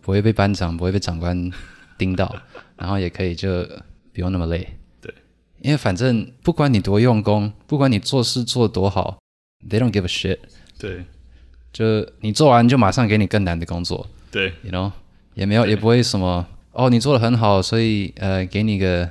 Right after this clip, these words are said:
Speaker 1: 礼物，给你个惊喜什么的。”
Speaker 2: 对。
Speaker 1: 所以，you know，there's，there's no incentive。
Speaker 2: 对。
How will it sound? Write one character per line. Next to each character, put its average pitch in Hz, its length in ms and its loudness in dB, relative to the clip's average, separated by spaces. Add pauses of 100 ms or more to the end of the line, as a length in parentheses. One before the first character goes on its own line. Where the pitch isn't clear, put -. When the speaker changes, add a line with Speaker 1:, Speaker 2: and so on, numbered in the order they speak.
(120)
Speaker 1:
礼 87 140 -4
物， 104 200 -2
给 95 100 -2
你 98 80 -2
个 92 80 -2
惊 101 220 -6
喜 80 200 -8
什 92 140 -10
么 76 140 -10
的。” - 180 -12
Speaker 2:
对。 85 220 -10 (440)
Speaker 1:
所 98 240 -6
以， 92 300 -6
you 92 100 -8
know，there's，there's 92 520 -6
no 113 120 2
incentive。 95 460 -2 (500)
Speaker 2:
对。 101 240 -10